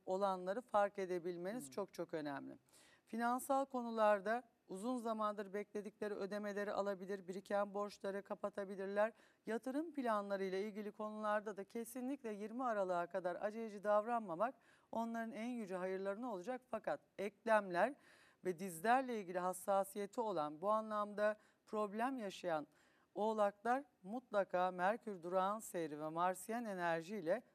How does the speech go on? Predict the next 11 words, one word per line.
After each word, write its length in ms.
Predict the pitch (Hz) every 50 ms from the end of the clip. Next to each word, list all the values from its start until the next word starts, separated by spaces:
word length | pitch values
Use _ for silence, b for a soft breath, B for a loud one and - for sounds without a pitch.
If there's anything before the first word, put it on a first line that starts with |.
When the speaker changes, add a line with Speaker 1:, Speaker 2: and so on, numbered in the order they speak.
| b b _
Speaker 1:
tedavilerini 720 | - 202 190 202 190 190 196 185 185 185 185 185 180 180
ihmal 340 | 175 165 180 180 180 175
etmemeliler. 760 | 185 226 247 - 233 220 208 202 202 202 202 202 208 214 226 240 b b b b b b b b
Özel 400 | 190 202 190 226 254 285 294 277
yaşamlarında 920 | 254 220 202 - 214 202 196 196 196 190 190 190 196 196 190 180 226 233
ise 340 | - 175 - - 190 202 220 - _ -
ektiklerini 840 | 170 202 214 _ _ - 233 - _ - - 202 202 208 226 233
biçecekleri 600 | 190 196 - - 175 180 196 190 185 - 190 190 233
enerjiler 640 | 220 202 202 190 190 185 185 175 160 185 185 185
söz 300 | 180 - - 175 165 -
konusu. 460 | - 170 165 160 151 - - 240 262